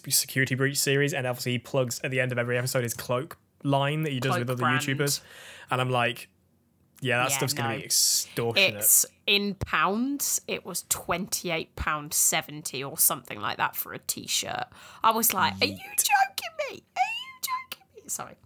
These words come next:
Speaker 2: that was very high-pitched. Apologies if you
Speaker 1: That
Speaker 2: were
Speaker 1: was
Speaker 2: in
Speaker 1: very
Speaker 2: headphones.
Speaker 1: high-pitched.
Speaker 2: But, uh, yeah, so we won't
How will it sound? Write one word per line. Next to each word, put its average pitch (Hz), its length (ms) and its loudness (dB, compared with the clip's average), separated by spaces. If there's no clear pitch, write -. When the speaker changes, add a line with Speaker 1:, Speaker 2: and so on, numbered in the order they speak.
Speaker 2:
that - 80 -8
was - 120 -4
very 165 200 -4
high-pitched. 160 440 -4
Apologies 143 460 -8
if - 60 -12
you - 120 -14
Speaker 1:
That 127 100 2
Speaker 2:
were 135 60 4
Speaker 1:
was 143 200 4
Speaker 2:
in 131 80 4
Speaker 1:
very 120 120 2
Speaker 2:
headphones. 110 360 -2
Speaker 1:
high-pitched. - 300 -4
Speaker 2:
But, 185 180 2
uh, 160 380 0
yeah, 151 280 -4
so 147 560 0
we 165 440 -4
won't 226 320 0